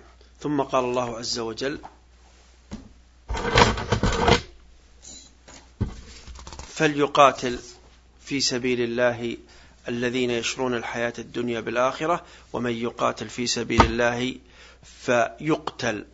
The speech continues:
أو يغلب فسوف نؤتيه أجرا عظيما". يقول الله تعالى: "فليقاتل في سبيل الله". دائما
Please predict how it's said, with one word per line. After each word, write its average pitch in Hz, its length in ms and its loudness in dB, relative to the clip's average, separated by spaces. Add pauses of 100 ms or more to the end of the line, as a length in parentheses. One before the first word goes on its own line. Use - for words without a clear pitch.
أو 127 220 0
يغلب 147 440 0 (200)
فسوف 120 500 -4
نؤتيه 117 600 -10
أجرا 127 280 -8
عظيما". 87 360 -12 (460)
يقول 170 240 0
الله 143 340 4
تعالى: 127 560 2 (220)
"فليقاتل 131 800 -2
في 113 160 -8
سبيل 104 340 -4
الله". - 300 -14 (380)
دائما 123 580 0